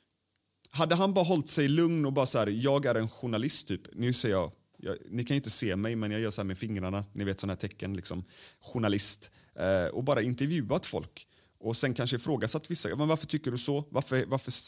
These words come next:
varför, varför, varför snackar du skit om Jocke? Varför snackar du skit om Anis? Vad har de gjort dig? Eh, nej, jag håller inte med dig." Alltså, förstår du? Jag menar, han hade inte ens behövt säga att han inte håller med, för att då blir han ju också partisk på något sätt. Men,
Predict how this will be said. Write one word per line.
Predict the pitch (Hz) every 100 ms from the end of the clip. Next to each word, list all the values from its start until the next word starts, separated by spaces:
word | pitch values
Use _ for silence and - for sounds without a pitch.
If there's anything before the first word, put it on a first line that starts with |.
| -
varför, | 123 - -
varför, | - 123 - 107 101
varför | 76 117 -
snackar | - 120 110
du |
skit | 120 120
om | 104
Jocke? | 113 117 110 110 - - -
Varför | 139 127 123
snackar | - 117 110
du |
skit | - 120 113
om | 104 98 95 -
Anis? | 113 98 110 -
Vad | 113
har | 117
de | 107 113
gjort | 107 -
dig? | 107 104 104 - - _
Eh, | 98 104 87
nej, | 123 120
jag |
håller | 120 123
inte | 110
med | 117 110 101
dig." | 107 104 80
Alltså, | 120
förstår | 123 135 143
du? |
Jag | 127
menar, | 127 123
han | 113
hade | 151
inte | 185 180
ens | 143
behövt | 123 -
säga | 127
att | 104
han | 120
inte | 120 101
håller | 101 104
med, | 131 127
för | 120
att | 107
då | 123
blir | 123
han | 127
ju | 107
också | - 156
partisk | 143 104 107 98
på |
något | 107
sätt. | 104
Men, | 113